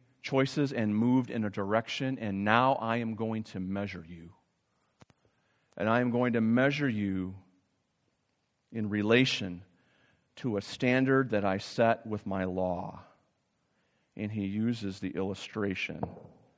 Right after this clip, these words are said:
of a plumb line. This is a plumb line right here. This is a building tool.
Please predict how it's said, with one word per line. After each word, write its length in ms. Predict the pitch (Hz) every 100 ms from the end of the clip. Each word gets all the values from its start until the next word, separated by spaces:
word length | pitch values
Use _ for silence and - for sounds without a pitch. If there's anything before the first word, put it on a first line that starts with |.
| _ _ -
of 160 | 87 85
a 40 |
plumb 380 | - 101 90 82
line. 320 | 85 - - _ _ _ _ _ _ _ _ _ _ _ _ _ _ _ _ _ _ _ _ _ _ _ _ _ -
This 160 | 98
is 80 | 98
a 60 | -
plumb 260 | - 98
line 280 | 85 87 85
right 180 | 87 87
here. 260 | 78 - - _ _ _ _ _ _ _ _ _ _ _ _ _ _ _ _ _ _ _ _ _ _ _ _ _ _ _ _ _ _ _ _ _ _ _ _ _ _ _ _ _ _ _ -
This 200 | - -
is 80 | 110
a 60 |
building 400 | 87 107 92 76
tool. 380 | - - -